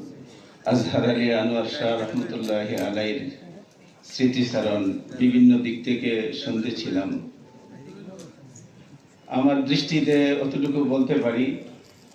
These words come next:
যে আল্লাহ রসুল দুনিয়া থেকে চলে গেছেন, হযরতে উলামায়ে কেরামের হাতে জিম্মাদারি দেয়া গেছেন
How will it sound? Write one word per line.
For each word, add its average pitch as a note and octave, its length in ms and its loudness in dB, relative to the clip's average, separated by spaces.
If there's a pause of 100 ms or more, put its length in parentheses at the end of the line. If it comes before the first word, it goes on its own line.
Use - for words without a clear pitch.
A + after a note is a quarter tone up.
(100)
যে G#2+ 160 -6
আল্লাহ C3 240 2
রসুল C3 420 2
দুনিয়া C#3+ 280 6
থেকে C3 300 0
চলে C3 240 0
গেছেন, B2 380 0 (800)
হযরতে B2+ 440 2
উলামায়ে C3 500 6
কেরামের A#2+ 460 0
হাতে A#2+ 280 -4
জিম্মাদারি A#2+ 560 -2
দেয়া G2+ 260 -6
গেছেন G#2+ 360 -8